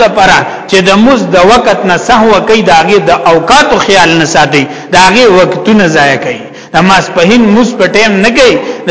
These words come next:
سار مز په ټیم نه کوي، د مازیګر مز په ټیم نه کوي، د مز د اوقاتو خیال نه ساتي. ساهون دې ته ویل کیږي. د مز د اوقاتو نه غفلت کوي. الله دې مافیو کې نن د مسلمانانو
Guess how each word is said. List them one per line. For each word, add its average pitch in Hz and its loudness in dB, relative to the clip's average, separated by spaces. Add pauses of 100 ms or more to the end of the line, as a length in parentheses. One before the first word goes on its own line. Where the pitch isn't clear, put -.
(160)
سار 233 2 (200)
مز 247 2 (120)
په 196 2 (100)
ټیم 226 2 (140)
نه 247 2
کوي، 214 2 (280)
د 190 -2 (120)
مازیګر 190 0 (180)
مز 254 0 (120)
په 190 2 (100)
ټیم 233 0 (160)
نه 269 2
کوي، 208 2 (300)
د - 2 (140)
مز 294 4 (140)
د - 4 (240)
اوقاتو 226 0 (100)
خیال 175 0
نه 147 -2
ساتي. 151 -4
ساهون 175 0
دې 151 0
ته 143 -2
ویل 131 -4 (120)
کیږي. 120 -14 (1300)
د - -2 (120)
مز 269 4 (100)
د - 2 (180)
اوقاتو 202 0
نه 165 0
غفلت 135 -4
کوي. - -20 (280)
الله 226 4
دې 233 2
مافیو 220 0
کې 196 0
نن 208 0 (400)
د - -4 (120)
مسلمانانو 190 0